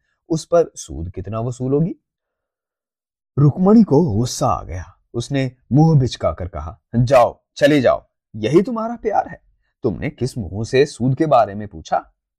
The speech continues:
"नहीं, ऐसी कोई बात नहीं है भला। अरे, मैं कोई सच्ची मुच्ची थोड़े ही कह रहा था, मैं तो मजाक कर रहा था। तुम ये भी नहीं समझ पाई? छी, छी,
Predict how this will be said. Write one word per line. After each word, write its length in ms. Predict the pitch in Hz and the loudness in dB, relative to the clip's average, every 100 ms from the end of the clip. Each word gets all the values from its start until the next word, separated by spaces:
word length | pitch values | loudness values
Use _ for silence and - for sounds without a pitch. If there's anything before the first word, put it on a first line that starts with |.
| _ _ _ _ _ | _ _ _ _ _
"नहीं, 300 | 98 87 90 | -12 -10 -10
ऐसी 220 | 101 - | -10 -10
कोई 300 | 170 - 113 | -10 -4 -2
बात 280 | 170 120 107 | 2 2 0
नहीं 220 | 90 87 | -8 -14
है 80 | 80 | -14
भला। 340 | 69 80 131 - _ _ | -10 -4 -4 -4 _ _
अरे, 160 | 165 160 | -4 -4
मैं 240 | 95 90 | -10 -8
कोई 140 | 117 | -8
सच्ची 360 | 120 - - - | -8 -10 -16 -8
मुच्ची 320 | 104 101 113 | -8 -6 -8
थोड़े 280 | - - 73 | -10 -14 -12
ही 140 | 90 | -10
कह 160 | 92 85 | -10 -10
रहा 220 | 78 64 | -12 -14
था, 280 | - 160 - _ _ | -4 -4 -4 _ _
मैं 100 | 196 | -8
तो 80 | 226 | -4
मजाक 400 | 165 80 - 71 | -4 -6 -16 -12
कर 160 | 90 67 | -10 -10
रहा 240 | 64 - | -12 -16
था। 220 | - - _ _ _ | -20 -20 _ _ _
तुम 160 | 147 120 | -2 -2
ये 140 | 71 | -6
भी 160 | 87 117 | -8 -2
नहीं 140 | 202 | -2
समझ 280 | 220 226 226 | 0 -2 -2
पाई? 220 | 127 120 - _ _ | -4 -6 -10 _ _
छी, 320 | - 113 85 | -2 -2 -2
छी, 300 | - - - | -10 -16 -18